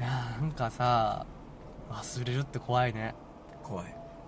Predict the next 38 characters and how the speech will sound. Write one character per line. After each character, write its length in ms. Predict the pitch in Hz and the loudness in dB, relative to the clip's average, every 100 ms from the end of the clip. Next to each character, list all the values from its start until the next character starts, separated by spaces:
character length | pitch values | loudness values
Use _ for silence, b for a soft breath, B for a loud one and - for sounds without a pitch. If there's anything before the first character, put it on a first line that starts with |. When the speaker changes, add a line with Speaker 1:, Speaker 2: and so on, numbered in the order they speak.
| - | -4
Speaker 1:
だ 100 | 120 | 0
か 100 | 113 | 2
ら、 420 | 113 123 110 95 - - - - - | 6 6 6 2 -8 -12 -14 -12 -10
ち 60 | |
ょ 40 | - | -8
っ 60 | |
と 100 | - | -8
こ 380 | - 101 98 95 - - - | -6 -6 -6 -8 -10 -12 -10
う、 20 | - | -8
や 60 | |
っ 40 | 123 | -6
ぱ 60 | |
り 60 | 120 | -4
さ 60 | |
っ 80 | 135 | -4
き 200 | 131 113 107 - | -2 -4 -6 -10
話 220 | 117 113 | -4 -4
し 80 | - | -2
た 120 | 117 | -4
ゴ 100 | 107 | -2
ミ 120 | 120 135 | 2 4
箱 180 | 123 | 4
に 300 | 110 110 123 - | 0 -2 -2 2
入 120 | 202 | 10
れ 120 | 349 | 12
る 100 | 427 | 12
の 60 | 240 | 12
は 80 | 131 | 10
い 80 | 135 | 4
い 40 | |
と 80 | 120 | 0
思 100 | 98 | -4
う。 180 | 90 113 | -8 -8
だ 80 | 104 | -8
か 60 | |
ら 60 | 98 | -6
さ 100 | |
っ 20 | 117 | -10